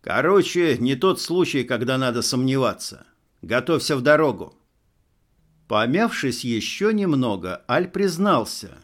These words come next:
что на Гермиссионе держат его вовсе не тёплые чувства к малой родине и городским властям. Причиной оказалась Карин, девочка с соседней палубы. Это было уже серьёзно,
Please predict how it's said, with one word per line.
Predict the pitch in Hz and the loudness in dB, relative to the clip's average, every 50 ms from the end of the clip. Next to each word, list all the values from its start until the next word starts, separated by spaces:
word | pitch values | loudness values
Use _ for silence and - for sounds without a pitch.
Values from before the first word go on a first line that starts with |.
| _ _ | _ _
что | _ - - - - 143 135 - | _ -18 -16 -4 -2 -2 0 0
на | - 123 127 | 0 -2 -2
Гермиссионе | 131 120 127 123 120 127 127 120 - - 143 156 175 196 170 123 110 80 69 - - _ _ | 0 0 0 0 0 -2 -2 -4 -4 -2 0 2 2 2 2 0 -2 -4 -8 -16 -20 _ _
держат | - 110 113 170 196 160 143 170 165 - 165 | -14 -2 0 0 0 0 -2 -4 -4 -2 -2
его | 165 156 156 165 | -2 0 0 -2
вовсе | 147 143 165 170 170 - - 151 | -2 -2 -2 -4 -4 -2 0 4
не | 143 143 | 4 4
тёплые | 139 143 - 220 220 220 - 139 135 123 | 2 2 0 -2 -2 0 0 0 0 0
чувства | 113 - - 143 117 - - 123 120 | 0 -2 -4 -4 -4 -4 -6 -6 -6
к | 117 - | -6 -2
малой | 143 139 135 127 117 117 110 | 0 2 2 2 2 0 0
родине | 110 143 170 180 - 120 120 110 104 104 107 101 | 0 0 0 0 -2 -2 -4 -2 -2 -2 -2 -4
и | |
городским | 101 104 120 123 135 131 - - - 135 120 113 | -2 -2 -2 -2 -2 -2 -4 -6 -4 -4 -2 -2
властям. | 110 120 131 123 - - - 123 101 - - _ _ _ _ _ _ _ | -2 -2 -2 -2 -4 -8 -8 -8 -8 -8 -10 _ _ _ _ _ _ _
Причиной | - 120 123 131 123 120 - - 196 220 240 233 233 220 - - - | -2 0 0 0 0 -2 -4 -4 0 2 2 2 2 0 -2 -4 -4
оказалась | - 135 135 143 127 123 113 113 180 202 196 196 185 - | -4 -4 -2 0 -2 -2 0 0 0 2 2 0 0 -4
Карин, | - - 185 190 185 147 117 104 - - - - _ _ _ _ _ | -4 -2 -2 0 0 0 -4 -6 -8 -10 -20 -20 _ _ _ _ _
девочка | - 110 101 110 151 208 220 185 - - - - 98 | -16 -12 -2 2 2 2 4 2 -2 -2 -8 -12 -12
с | - | -10
соседней | - - 131 117 - - 160 147 143 170 185 180 | -6 -6 -6 -4 0 0 0 2 2 0 0 0
палубы. | 180 - 147 110 98 95 92 82 - - - _ _ _ _ _ _ _ _ | 0 2 0 0 0 -2 -8 -12 -14 -20 -20 _ _ _ _ _ _ _ _
Это | 117 117 131 147 143 - - 214 226 | 0 2 2 2 0 0 0 0 0
было | 202 180 185 190 196 208 | 4 4 4 6 6 6
уже | 226 220 208 151 151 151 | 4 2 2 2 2 0
серьёзно, | 143 - - 196 190 202 190 165 143 131 110 92 110 117 117 113 113 117 | 0 2 2 2 2 4 4 4 4 4 0 -2 -4 -4 -4 -4 -6 -8